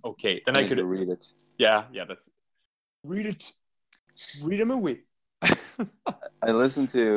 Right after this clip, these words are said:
Speaker 2: uh, Unremembered Empire as an audiobook, and that was fine.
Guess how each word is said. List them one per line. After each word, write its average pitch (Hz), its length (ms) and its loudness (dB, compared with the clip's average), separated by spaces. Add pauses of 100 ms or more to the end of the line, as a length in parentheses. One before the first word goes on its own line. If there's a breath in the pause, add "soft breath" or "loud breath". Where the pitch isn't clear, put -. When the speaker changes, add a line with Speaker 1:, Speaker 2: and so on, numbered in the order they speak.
(140)
Speaker 2:
uh, 98 480 2
Unremembered 98 500 -6
Empire 98 580 -6 (120)
as - 100 -20
an - 60 -10
audiobook, 92 380 -8
and 107 80 -8
that 123 100 -4
was 95 100 -20
fine. - 220 -12